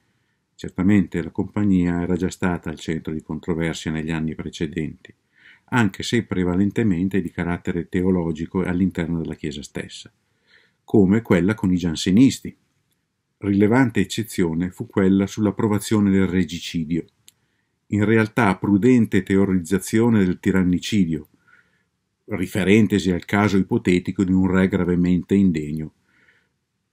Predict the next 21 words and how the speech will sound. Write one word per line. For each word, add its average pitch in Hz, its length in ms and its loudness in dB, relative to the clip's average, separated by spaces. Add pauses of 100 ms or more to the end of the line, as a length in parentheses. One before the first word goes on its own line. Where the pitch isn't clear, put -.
(140)
teorizzazione 104 720 4
fatta 98 500 -2
dal 85 220 -2
noto 95 300 0
gesuita 90 520 0
padre 87 360 -2
Mariana, 82 640 -4 (460)
che 123 120 4
venne 143 300 6
però 143 240 4
vista 120 440 2
come 101 260 2
manifestazione 113 840 2
di 95 160 4
lesa 104 300 4
maestà 92 640 0 (440)
e 127 120 -2
che 123 160 -2
fu 123 240 4
nel 95 220 2
millecinquecentonovantaquattro 95 1800 0